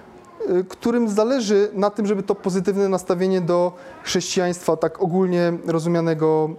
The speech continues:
zmienić. No i w-, jakby patrząc na ten przykład, taka sytuacja już teraz zagraża każdemu z nas, czy to w szkole, czy, czy, czy w pracy. <clears throat> Ale Pan Jezus powiedział, czytaliśmy te słowa,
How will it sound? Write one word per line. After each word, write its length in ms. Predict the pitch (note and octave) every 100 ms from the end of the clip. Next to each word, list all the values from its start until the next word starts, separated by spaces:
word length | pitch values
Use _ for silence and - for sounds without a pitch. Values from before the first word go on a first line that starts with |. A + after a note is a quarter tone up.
| - -
zmienić. 640 | C3+ E3+ D#3 B2+ - - - - - - - - -
No 100 | F3
i 140 | F#3+
w-, 380 | G3 - - - - - - - - - -
jakby 220 | D#3+ D3
patrząc 580 | D#3 G3 G3+ F#3+ E3+ - - - -
na 80 | D#3
ten 140 | D#3+
przykład, 460 | D#3 A3 A3+ E3 D#3+ - - -
taka 180 | E3+
sytuacja 460 | F3+ F3 F#3 F#3+ F#3+
już 100 | F3
teraz 300 | G#3 F#3 E3+ - - -
zagraża 480 | C#3 D#3+ E3 F3 E3+
każdemu 420 | - D#3+ E3+ E3
z 80 | D3+
nas, 280 | D#3 D#3+ D#3+ - -
czy 120 | A3+
to 100 | G3
w 80 | -
szkole, 440 | - F#3 G#3 G3+
czy, 220 | D#3+ C#3+ C#3
czy, 200 | - C#3+
czy 160 | -
w 100 | A#2+
pracy. 480 | - E3+ E3+ D#3+ D#3+ - - - - - - - - - - - - -
<clears throat> 840 | - - A#3+ A3 G#3 F3 D3+ -
Ale 140 | F3 F3
Pan 180 | F#3 G3+
Jezus 380 | C#4 F3 F3
powiedział, 580 | - F3 G#3 D#3+ D#3+ E3 - -
czytaliśmy 440 | - F#3+ F#3+ F3 D#3+
te 80 |
słowa, 500 | D#3 - D#3+ C#3+ D3+